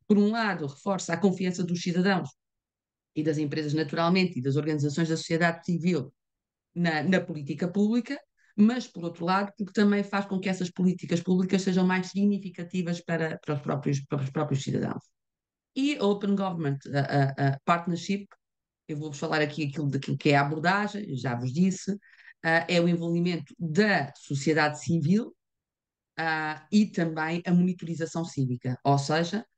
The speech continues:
quando nós temos um conjunto de compromissos que são definidos, ah, ah, normalmente a três anos para serem implementados, também temos a capacidade das organizações da sociedade civil e os cidadãos de monitorar a implementação desses, desses compromissos.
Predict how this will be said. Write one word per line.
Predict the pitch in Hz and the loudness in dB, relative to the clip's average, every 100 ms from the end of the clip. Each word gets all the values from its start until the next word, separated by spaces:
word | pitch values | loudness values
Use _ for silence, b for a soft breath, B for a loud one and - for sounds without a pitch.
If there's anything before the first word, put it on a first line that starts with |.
| _ _ _ | _ _ _
quando | 202 208 180 151 | 0 2 0 -2
nós | 165 170 | -2 -4
temos | - 190 165 139 139 | -2 -2 0 0 2
um | 170 | 2
conjunto | 170 143 175 - | 2 0 -2 -6
de | - | -4
compromissos | 175 170 180 202 190 - 135 | -2 2 2 2 0 -8 -16
que | - | -4
são | 185 175 | 0 2
definidos, | 143 - 196 240 226 139 120 - _ _ | 0 2 4 6 2 -4 -10 -14 _ _
ah, | - 151 143 - | -10 -8 -8 -4
ah, | 139 143 | 0 2
normalmente | 160 160 160 170 170 | 2 2 2 2 2
a | |
três | - 190 185 160 | 2 2 2 0
anos | 180 170 143 135 | -2 -2 -4 -10
para | 147 | -10
serem | 143 151 151 | -6 -4 -4
implementados, | 156 160 165 175 185 208 - _ _ _ _ | -4 -4 -2 -2 -2 -6 -14 _ _ _ _
também | 190 190 190 | -4 -4 -4
temos | 196 175 | -4 -4
a | 170 | -6
capacidade | 170 175 165 170 208 202 | -6 -8 -6 -4 -2 -2
das | 143 | -2
organizações | 151 151 156 156 170 156 | -2 -2 -2 -2 -2 -2
da | 156 | -4
sociedade | 160 160 160 - | -2 -2 -2 -4
civil | 175 165 139 | -4 -2 -2
e | |
os | 139 | -2
cidadãos | 143 151 170 185 180 | -2 0 0 0 0
de | 190 233 b b _ | -2 -2 b b _
monitorar | 190 214 214 208 - 180 190 185 165 | 0 2 2 -2 -6 -8 -4 -4 -6
a | |
implementação | 151 143 147 139 139 147 147 | -10 -8 -6 -6 -8 -6 -6
desses, | 139 139 139 - 139 | -2 0 0 -4 -8
desses | - 147 | -4 -4
compromissos. | - 131 127 104 95 - | -2 -2 0 -2 -2 -10